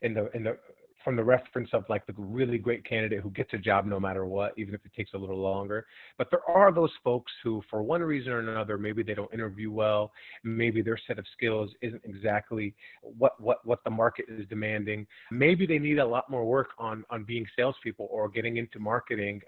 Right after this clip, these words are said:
specific disciplines, a-, and it's just gonna take them longer to kinda, to kind of, to kinda improve, but they will, and they're not having, they're having a really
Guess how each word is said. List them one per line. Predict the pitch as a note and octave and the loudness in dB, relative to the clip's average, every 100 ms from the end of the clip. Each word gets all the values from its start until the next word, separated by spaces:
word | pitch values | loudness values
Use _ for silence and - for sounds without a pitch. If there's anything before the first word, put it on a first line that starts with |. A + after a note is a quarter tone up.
| A2 | -20
specific | - G#2+ A2 G2+ G2 | -20 -10 -6 -6 -4
disciplines, | C3+ - - G#2 G2+ - A#2+ | -4 -4 -2 -2 -2 -6 -4
a-, | B2+ B2+ | -2 2
and | C3 | 2
it's | G#2+ | 2
just | - | 0
gonna | A#2 - | 0 2
take | F3 E3 | 0 2
them | C3 A2+ | 0 0
longer | A#2 B2+ A2 | 2 2 0
to | A2 | -2
kinda, | A2 G#2 - | -2 -2 -2
to | - | -12
kind | - G#2 | -2 0
of, | G2 - - | 0 -6 -18
to | |
kinda | - A#2 A2+ | -6 -4 -2
improve, | A#2+ G#2 - D3 B2+ G#2 G2 | -2 -4 2 4 4 0 -2
but | A2 - | -2 -2
they | G#2 | -4
will, | G#2 C#3 A2 F#2 - - - - | 0 2 2 0 -8 -20 -20 0
and | C3+ B2 | 2 6
they're | B2 A#2 | 4 6
not | C3 D3 - | 2 2 0
having, | - B2 B2+ A2 A#2 | 0 4 4 4 0
they're | A#2+ C3+ | 2 2
having | A#2+ A2+ | 2 0
a | G2+ | -6
really | G2+ C3+ C#3 | -4 -4 -4